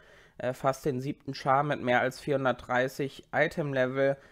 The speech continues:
und ich konnte da bei jedem bisher dieses Token nutzen, wo ich's denn bekommen habe. Also das ist eine ganz schicke Sache. Damit kommen wir noch zu dem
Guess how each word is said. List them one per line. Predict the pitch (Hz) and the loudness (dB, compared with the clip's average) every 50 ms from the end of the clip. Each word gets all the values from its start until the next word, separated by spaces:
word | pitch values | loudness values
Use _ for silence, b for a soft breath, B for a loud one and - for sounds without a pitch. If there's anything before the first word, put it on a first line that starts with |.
| b b b | b b b
und | b - 127 123 120 120 120 - - | b -2 0 2 2 0 -2 -6 -10
ich | - - - | -16 -18 -6
konnte | - 139 127 123 120 | -2 -2 -2 -2 0
da | 120 123 120 120 | 2 2 2 4
bei | 123 135 120 | 4 2 0
jedem | 117 113 113 120 127 131 135 135 127 127 | 0 0 -2 -2 -2 0 -2 -2 -4 -2
bisher | 135 127 - - 151 131 127 127 | -4 -6 -6 -4 0 0 0 0
dieses | 131 120 113 120 123 - - | 0 -2 -4 -4 -6 -10 -12
Token | - - - 127 120 - - 120 117 | -6 -2 0 0 0 0 -2 -2 0
nutzen, | 120 131 127 - - - 135 123 127 135 127 | 0 0 -2 -4 -6 -6 -4 -4 -4 -4 -2
wo | 117 117 | -2 -4
ich's | 120 - - | -4 -4 -2
denn | 131 120 123 | -4 -2 -2
bekommen | 120 123 - - - 131 120 123 123 123 135 | -4 -6 -8 -4 0 0 2 2 0 -2 0
habe. | 139 120 113 113 117 123 123 120 117 B B B B B B B B | 2 6 6 6 6 6 4 2 0 B B B B B B B B
Also | 123 120 117 120 113 110 117 - - | -2 0 2 4 4 4 2 2 4
das | 123 123 - - | 4 4 4 2
ist | 135 - - | -2 -2 -2
eine | 127 117 | 0 4
ganz | 117 120 113 120 - - - _ - _ - | 4 4 4 4 2 -6 -14 _ -20 _ -12
schicke | - - - - - - 147 - - 131 120 - | -8 -6 -4 -2 2 2 2 6 8 8 8 8
Sache. | - 123 117 104 113 123 - - - 113 104 - B B B B B 180 B | 6 2 8 12 12 12 12 12 8 0 0 -2 B B B B B -2 B
Damit | B 151 165 196 - | B 10 10 10 10
kommen | - 202 196 | 8 8 8
wir | 208 208 | 10 8
noch | 190 180 - | 6 6 6
zu | - - 190 | 4 4 8
dem | 160 160 151 139 - | 10 10 10 8 6